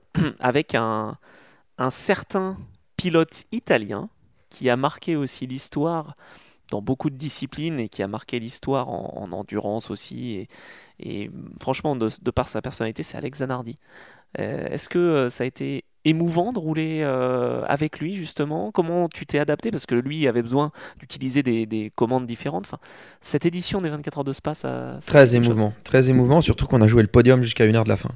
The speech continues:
Speaker 1: Ça, c'est dingue.
Speaker 2: On a eu une panne moteur à une heure de la fin, <laughs> c'était terrible. Finir sur le podium là, ça aurait été, euh, alors déjà, Alex Zanardi, c'est quelqu'un que je connaissais un petit peu d'avant, mais c'est une personne extraordinaire. On a, hum,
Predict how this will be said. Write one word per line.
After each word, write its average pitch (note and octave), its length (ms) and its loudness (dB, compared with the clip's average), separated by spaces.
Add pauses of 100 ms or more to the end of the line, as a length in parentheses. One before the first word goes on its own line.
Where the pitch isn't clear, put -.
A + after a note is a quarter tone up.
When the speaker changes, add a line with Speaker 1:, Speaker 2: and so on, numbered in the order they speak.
(120)
Speaker 1:
Ça, - 80 -20
c'est - 160 -14
dingue. - 100 -14 (300)
Speaker 2:
On - 80 -2
a A2 60 4
eu G#2+ 40 4
une G#2+ 160 0
panne A#2 220 6
moteur A2 380 4
à G2+ 140 0
une G#2 80 -2
heure G#2 100 -2
de G#2 40 -10
la G2+ 80 -2
fin, - 180 -10
<laughs> - 40 -8
c'était - 180 -16
terrible. - 340 -12 (640)
Finir A#2+ 260 4
sur A2+ 100 2
le G2 40 -4
podium A2+ 320 8
là, A#2 160 6
ça G#2 140 -6
aurait G2 80 2
été, G2 320 2
euh, G#2+ 180 6
alors G#2+ 220 8
déjà, D3 360 6 (540)
Alex B2 380 4
Zanardi, A2+ 520 2 (280)
c'est - 260 -8
quelqu'un A2+ 240 0
que G#2+ 60 -4
je - 40 -14
connaissais G#2+ 260 0
un G#2 40 0
petit G#2 140 -6
peu G#2+ 120 0
d'avant, G#2 300 2
mais G2 100 -2
c'est - 140 -8
une F2+ 80 -4
personne G#2 360 -6 (380)
extraordinaire. G#2 720 -4 (400)
On A2 160 2
a, G#2 240 6
hum, G2 320 2